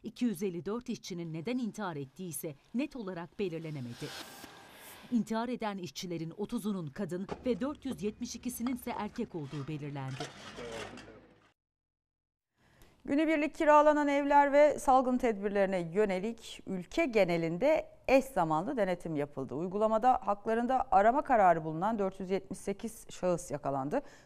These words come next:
Speaker 2: Kuralları ihlal eden işletmecilere ceza kesilirken dört tesisle kırk iki günübirlik ev işletmesi kapatıldı.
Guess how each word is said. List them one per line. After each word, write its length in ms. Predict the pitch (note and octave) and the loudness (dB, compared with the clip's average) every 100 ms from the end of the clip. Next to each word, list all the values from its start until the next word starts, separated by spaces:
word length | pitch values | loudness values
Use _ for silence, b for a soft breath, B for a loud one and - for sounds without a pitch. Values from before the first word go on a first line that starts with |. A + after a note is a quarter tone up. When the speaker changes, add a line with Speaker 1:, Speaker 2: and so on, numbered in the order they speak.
| - | 0
Speaker 2:
Kuralları 380 | B3+ C4 C4+ | 6 8 8
ihlal 320 | D4+ C4 D4 C#4 | 4 4 4 4
eden 220 | G3+ F#3 | 4 2
işletmecilere 760 | F3+ F3+ E3+ E3+ D#3 D3+ F3 | 0 -4 -2 -4 -2 -2 -2
ceza 340 | G#3 F#3 F#3 F#3 | -2 0 2 2
kesilirken 680 | F3 D3+ - B2+ G3+ A#3 C4+ B B B | 0 -6 -6 -6 2 2 0 B B B
dört 280 | B3 D4+ D4+ | 6 6 4
tesisle 520 | G3+ E3+ - - C#3+ | -2 -2 -4 -6 -6
kırk 240 | - A3+ A3 | -2 -4 -4
iki 220 | A3+ C4+ | -4 -6
günübirlik 720 | F3+ G#3+ F#3+ D#3+ C3+ - - | -2 -2 -2 -2 -4 -6 -2
ev 200 | G#3+ C4+ | 0 0
işletmesi 760 | F3+ - D3+ C#3 B2+ - G#3 A3 | -4 -8 -8 -6 -8 -8 -8 -8
kapatıldı. 520 | - C3+ A2 - - | -10 -8 -10 -10 -18